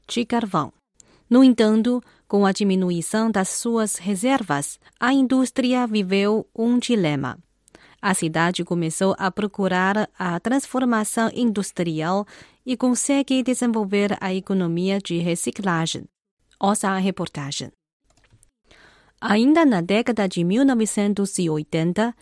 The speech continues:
o grupo de minas de Fushun começou a estudar uma transformação empresarial. Hoje, o grupo já desenvolveu dois modelos de indústrias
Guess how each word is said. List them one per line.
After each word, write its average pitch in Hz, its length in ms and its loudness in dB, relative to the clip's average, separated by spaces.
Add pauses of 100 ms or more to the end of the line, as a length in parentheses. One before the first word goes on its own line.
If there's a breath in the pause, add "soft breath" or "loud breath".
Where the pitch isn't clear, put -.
(260 soft breath)
o 196 80 0
grupo 277 460 2
de 190 220 0
minas 214 520 4
de 165 160 -2
Fushun 165 480 -2 (320 soft breath)
começou 190 580 2
a 196 140 -2
estudar 190 560 0 (180)
uma 202 400 0
transformação 240 960 0 (140)
empresarial. 208 920 0 (680 loud breath)
Hoje, 262 460 4
o 220 100 -4
grupo 233 600 2
já 170 160 0
desenvolveu 175 760 0
dois 247 460 0
modelos 220 560 2
de 196 140 -2
indústrias 196 880 0